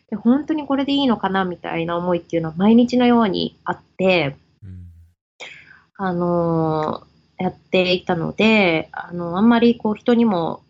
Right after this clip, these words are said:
Speaker 1: 言ってなかったし、その、私の両親とかにも言ってなかったんですけど、
Speaker 2: うん。
Speaker 1: っていう感じでずっと来ていて、で、それがその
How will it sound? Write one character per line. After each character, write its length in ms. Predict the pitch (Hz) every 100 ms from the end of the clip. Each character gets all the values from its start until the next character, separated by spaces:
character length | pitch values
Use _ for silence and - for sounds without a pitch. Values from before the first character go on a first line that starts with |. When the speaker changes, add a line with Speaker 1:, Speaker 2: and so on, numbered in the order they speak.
| _ _
Speaker 1:
言 120 | 196
っ 20 |
て 260 | 190 _ 190
な 180 | 185 - _
か 100 | -
っ 60 | 165 _
た 120 | 165
し、 640 | - 208 220 196 143 - _ _ - - _ _
そ 200 | - 196
の、 640 | 185 175 165 160 147 - _ _ _ _ _ _
私 240 | 233 233
の 440 | 226 214 208 202 - _ _ -
両 140 | 214
親 220 | 208 190
と 100 | 175
か 100 | 180
に 80 | 208
も 80 | 254
言 140 | 330
っ 40 | -
て 160 | -
な 100 | 359
か 120 | 370
っ 40 | -
た 160 | -
ん 60 | 190
で 100 | 175
す 100 | _
け 100 | 214
ど、 340 | 254 269 170 -
Speaker 2:
う 40 |
ん。 560 | 311 320 294 262 247 226 202 - _ _ _ 107 - _ _ _ _
Speaker 1:
っ 20 |
て 100 | 240
い 100 | 240
う 720 | 240 240 240 233 233 226 -
感 220 | - 233
じ 100 | 214
で 100 | 220
ず 200 | 208 214 -
っ 40 |
と 120 | 214
来 140 | 214 -
て 160 | 220
い 120 | 190
て、 560 | - - 311 262 202 -
で、 160 | 233 277
そ 120 | 285
れ 160 | 285 294
が 300 | 302 302 294
そ 80 | 285
の 600 | 277 277 277 277 269